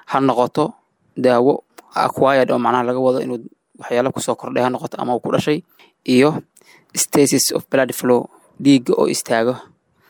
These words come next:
sababo kastaba ha keeneen. Iyo endothelial injury oo ah xididka qaybtiisa hoose ama gudihiisa inuu dhaawac gaaro kadibna dhaawacaasi ay xinjir noqoto. Ee, calaamadaha lagu garto waxaa ka mid ah xanuun, danqasho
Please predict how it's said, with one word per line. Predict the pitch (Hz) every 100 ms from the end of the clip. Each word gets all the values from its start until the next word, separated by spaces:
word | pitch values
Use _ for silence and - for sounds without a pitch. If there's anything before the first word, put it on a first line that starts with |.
| _
sababo | - 117 117 123 139 _
kastaba | - - 131
ha | 117
keeneen. | - 117 120 120 _ - -
Iyo | 123 127 151 - _ -
endothelial | 131 120 - 135 127 120
injury | 135 120 - -
oo | 139
ah | 147 - - -
xididka | - 147 135 - - 123 _ _ _ _ _ _
qaybtiisa | 135 135 - 120 123
hoose | 117 113 131
ama | 123
gudihiisa | 123 135 135 135 139 - - -
inuu | 131 127
dhaawac | 127 131 113
gaaro | 117 117 113
kadibna | 131 127 127 135 135 _ - - -
dhaawacaasi | 127 123 110 117 113 - -
ay | 117
xinjir | 127 123 117
noqoto. | 107 110 135 123 _ _ _ _ _
Ee, | - 120 120
calaamadaha | 113 120 143 151
lagu | 151
garto | 135 -
waxaa | 123 120
ka | -
mid | 131 120
ah | -
xanuun, | 127 135 156 170 _ _ - _ _
danqasho | - 135 - 120 - 139